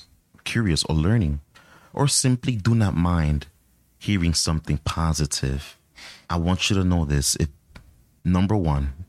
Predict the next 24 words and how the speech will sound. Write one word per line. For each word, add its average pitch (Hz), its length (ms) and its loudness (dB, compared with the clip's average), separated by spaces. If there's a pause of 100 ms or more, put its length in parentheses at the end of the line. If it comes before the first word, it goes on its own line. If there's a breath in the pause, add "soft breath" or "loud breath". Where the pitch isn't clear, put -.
(160)
you 95 120 2
have 90 440 -2
a 80 80 2
purpose - 760 -2 (840)
and 85 140 2
you 87 200 4
are 76 260 -2
a 73 40 -2
purpose. - 840 -4 (600)
Number 92 340 2
two, 76 400 -2 (420)
you're 92 140 0
not 85 400 0 (240)
an 85 140 0
accident. 71 600 -2 (1000)
I 80 60 0
need 92 320 4
you 101 60 4
to 92 240 -2
understand 82 580 0
this, 76 180 0
gravitate 85 720 -2
to - 120 -2
this, 76 320 -2